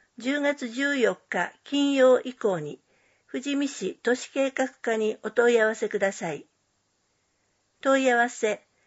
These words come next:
富士見市都市計画課。電話、零四九二五二七一二八。県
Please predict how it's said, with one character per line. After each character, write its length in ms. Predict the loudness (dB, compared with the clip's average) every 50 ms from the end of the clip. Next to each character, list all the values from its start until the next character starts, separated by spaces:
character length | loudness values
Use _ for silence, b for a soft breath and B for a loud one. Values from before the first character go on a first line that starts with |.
| _ _ _ _ _
富 140 | -8 -8 -6
士 140 | -4 -4 -2
見 120 | -2 -4
市 360 | -4 -6 -8 -10 -10 -10 _ _ _ _ _ _ _ -4
都 140 | -2 -2 -2
市 120 | -2 -4
計 260 | 0 4 4 4 4
画 160 | 4 0 -6 -6
課。 380 | -8 -10 -6 -4 -4 -4 -4 -8 _ _ _ _ _ _ _ _ _ _ _ 0
電 320 | 2 4 4 4 2 2
話、 240 | 0 0 -2 -4 -8 _ _ _ _ _ _ _ -4
零 240 | -2 0 0 0 2
四 300 | 2 2 0 0 -2 -6 -10
九 440 | -8 -2 0 0 2 0 -2 -6 _ _ -4
二 280 | -2 0 0 0 -2 -2
五 280 | 0 0 0 0 0 -2
二 280 | -2 -2 -4 -4 -6 _ _ _ _ _ _ _ -4
七 320 | -2 0 2 2 2 0
一 320 | 0 -2 -6 -6 -4 -2 0
二 240 | 0 2 0 0
八。 460 | -2 -2 -4 -6 -6 -8 -16 -16 -18 _ _ _ _ _ _ _ _ _ _ _ _ _ _ _ _ _ _ _ _ _ _ _ _ -4
県 380 | 0 0 0 0 -2 -4 -10